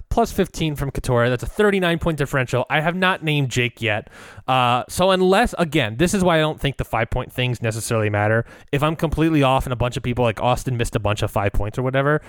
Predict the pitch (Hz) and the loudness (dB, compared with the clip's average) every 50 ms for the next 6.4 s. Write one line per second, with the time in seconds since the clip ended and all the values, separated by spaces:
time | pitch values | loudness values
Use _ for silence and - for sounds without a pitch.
0 | - - - - - 156 160 156 147 147 151 165 - - 190 170 165 165 156 160 | -12 -16 -16 -6 -2 -2 0 2 2 2 2 2 0 -2 -4 -4 -4 -2 0 2
1 | 151 151 160 - _ _ _ _ _ _ _ _ - 113 120 156 - - _ _ | 2 2 0 -4 _ _ _ _ _ _ _ _ -2 0 0 0 -2 -4 _ _
2 | _ _ - - - - - - - - 247 - - _ - - - 156 139 135 | _ _ -6 -6 -6 -8 -12 -6 -2 -2 -2 -2 -6 _ -20 -16 -12 -12 -10 -10
3 | 302 - 143 131 160 160 - 175 180 - - - - 151 151 156 151 - - - | -10 -8 -2 0 0 2 2 0 -2 -2 -4 -2 0 2 2 2 0 -2 -4 -6
4 | 147 160 165 - 160 160 165 180 175 170 175 180 180 180 180 196 - - - - | -6 -6 -6 -4 0 0 2 2 2 2 2 2 2 2 0 0 -2 -6 -12 -16
5 | - - - - - _ - _ _ - 156 175 170 165 160 160 - 143 139 - | -20 -20 -20 -20 -20 _ -20 _ _ -2 -2 0 2 0 0 0 0 -2 -4 -4
6 | - 131 120 107 101 92 90 - | -4 -4 -4 -2 -2 -2 -2 -4